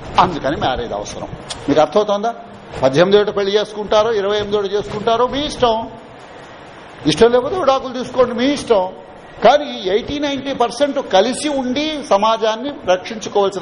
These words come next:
అవసరం ఉందనేటువంటి పాయింట్ వరకే నేను మెన్షన్ చేస్తున్నా. పుట్టుక, చావు, పునర్జన్మ,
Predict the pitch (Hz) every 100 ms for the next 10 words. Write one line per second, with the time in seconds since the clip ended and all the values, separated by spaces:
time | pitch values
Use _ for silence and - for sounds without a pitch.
0 | 175 156 233 - 269 214 208 190 185 -
1 | - - 160 165 160 147 175 170 151 -
2 | - - 160 160 147 160 139 127 117 -
3 | 98 - - - - - - 185 185 170
4 | 165 165 170 151 156 156 160 160 151 151
5 | 156 156 151 147